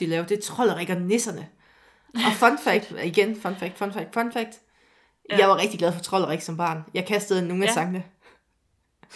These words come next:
Speaker 1: Det indoktrinerede min hjerne.
Speaker 2: Jeg kan, jeg kan faktisk godt huske Trolderik, det kan jeg godt, ja. Det så jeg en del sådan søndag morgen-agtigt, øh, det var,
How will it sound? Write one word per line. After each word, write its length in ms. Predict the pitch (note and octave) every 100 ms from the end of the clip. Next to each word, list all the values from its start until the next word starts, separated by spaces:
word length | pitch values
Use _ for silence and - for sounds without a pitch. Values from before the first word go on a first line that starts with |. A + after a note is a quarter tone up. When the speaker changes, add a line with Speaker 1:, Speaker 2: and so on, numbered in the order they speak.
| -
Speaker 1:
Det 100 | C4 A#3
indoktrinerede 800 | C4+ - B3 - - G#3+ G#3+ F#3 G3+
min 100 | F#3+
hjerne. 340 | F#3+ G#3+ A#3 A#3
Speaker 2:
Jeg 140 | A#3+
kan, 180 | A3+ G#3+
jeg 140 | A3 G#3+
kan 120 | G#3+
faktisk 260 | A3 G#3+
godt 140 | G#3+ G#3
huske 300 | - G#3+ -
Trolderik, 480 | - G3 F3+ F3+ -
det 80 | G3
kan 100 | F#3+
jeg 80 |
godt, 240 | - - -
ja. 100 | - - - _ _ _ _ _ _ _ _ _ -
Det 120 | - G3
så 200 | G#3 F#3
jeg 120 | F#3+
en 80 | F#3+
del 280 | G3+ F#3
sådan 280 | - G#3 G3
søndag 380 | - G#3+ - F#3+
morgen-agtigt, 880 | F#3 E3+ F3 - D#3+ - F#3 - - -
øh, 380 | F3+ F3 E3 F3+ - _ _ _ - - - - - _ _
det 120 | F3+
var, 240 | D#3+ F3